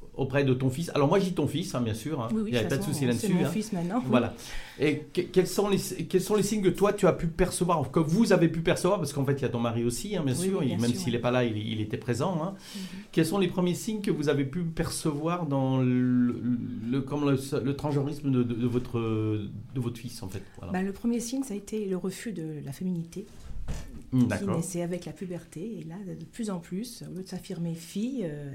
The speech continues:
Speaker 2: avec tout ce que ça comporte,
Speaker 1: Mhm.
Speaker 2: eh bien, c'était un refus total et un mal-être total.
Speaker 1: Donc, c'est, ça a été,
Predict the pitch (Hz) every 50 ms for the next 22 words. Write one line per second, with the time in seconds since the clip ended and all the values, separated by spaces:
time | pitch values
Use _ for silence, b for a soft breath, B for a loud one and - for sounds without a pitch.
0 | 104 139 143 135 - - 165 - - - - - 147 - 156 151 - 175 208 247
1 | - - - B B B 123 120 123 123 123 131 127 - - - 147 151 - -
2 | 160 - - 151 156 151 180 165 - - 202 190 185 180 170 - - 151 180 220
3 | 220 190 170 156 147 160 160 156 151 160 175 185 - - 170 - 175 165 - -
4 | 110 - - - - - 127 123 - - - - - - 143 139 156